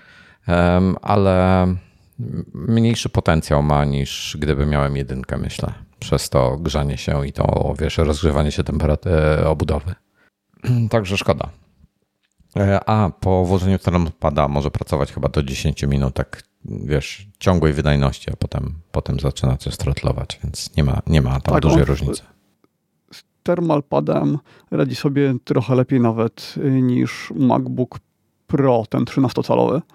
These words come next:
Speaker 2: y, który ma wentylator, przynajmniej do jakiegoś tam stopnia. Bo później jak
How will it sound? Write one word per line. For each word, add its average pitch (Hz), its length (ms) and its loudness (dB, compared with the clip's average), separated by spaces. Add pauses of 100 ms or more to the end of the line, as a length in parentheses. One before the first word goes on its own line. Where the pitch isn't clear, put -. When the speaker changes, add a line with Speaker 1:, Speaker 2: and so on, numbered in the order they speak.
(680)
Speaker 2:
y, 147 80 -4
który 127 260 0
ma 123 240 2 (160)
wentylator, 127 540 0
przynajmniej 127 440 2
do 127 180 0
jakiegoś 127 320 0
tam 127 140 0
stopnia. - 360 -4 (1080)
Bo 135 160 0
później 127 360 2
jak - 460 -8